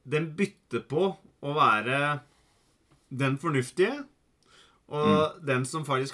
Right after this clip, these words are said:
Speaker 1: har et snev av moral, og, og,
Speaker 2: Mm.
Speaker 1: og vett, da. For hver gang den andre er helt bananas, så prøver den, da den andre der igjen å holde litt igjen.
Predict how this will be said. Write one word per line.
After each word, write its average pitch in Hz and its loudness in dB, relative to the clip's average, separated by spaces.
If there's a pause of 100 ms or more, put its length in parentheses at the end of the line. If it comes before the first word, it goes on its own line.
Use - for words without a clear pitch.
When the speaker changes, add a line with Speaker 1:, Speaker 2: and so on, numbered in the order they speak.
Speaker 1:
har 120 0
et 135 -4
snev 123 -2
av 131 -2
moral, 143 2 (460)
og, 135 -2
og, 131 0
Speaker 2:
Mm. - - (960)
Speaker 1:
og 143 -2
vett, 180 -4
da. 208 0 (260)
For 160 0 (180)
hver 127 4
gang 143 0
den 156 -4
andre 123 -4
er 127 0
helt 123 -4 (320)
bananas, 131 0
så 160 -6 (120)
prøver 147 0
den, 143 -4 (480)
da 131 0
den 151 -2
andre 123 0
der 117 2
igjen 147 -2
å 160 0
holde 127 0
litt - -6
igjen. 101 -2